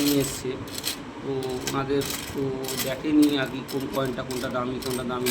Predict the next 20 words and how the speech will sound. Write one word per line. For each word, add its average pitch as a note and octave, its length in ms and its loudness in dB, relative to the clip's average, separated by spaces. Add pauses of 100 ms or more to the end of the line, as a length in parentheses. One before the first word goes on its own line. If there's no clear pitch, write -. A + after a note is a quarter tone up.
নয়। D3+ 140 -4 (540)
তো C#3 80 2 (280)
আমি C#3 140 4 (120)
ভিডিও D3 220 0 (100)
করছি D3 240 0 (100)
কয়েকটি C3+ 280 -2 (120)
কয়েন C#3+ 200 2 (100)
নিয়ে, B2+ 160 2 (680)
যদি C3 160 -2 (120)
এগুলো C3+ 160 2 (120)
আপনারা C3 240 0 (120)
দেখুন। C3+ 240 0 (680)
দেখুন C#3+ 200 2 (100)
এইটটি D3 220 2 (100)
ফাইভ D#3+ 160 8 (140)
দেখছেন, D3 260 2 (100)
এইটটি C3+ 260 -2
ফাইভ C#3+ 140 0 (140)
কয়েন, C3+ 220 0 (680)
এইটটি C#3 200 -4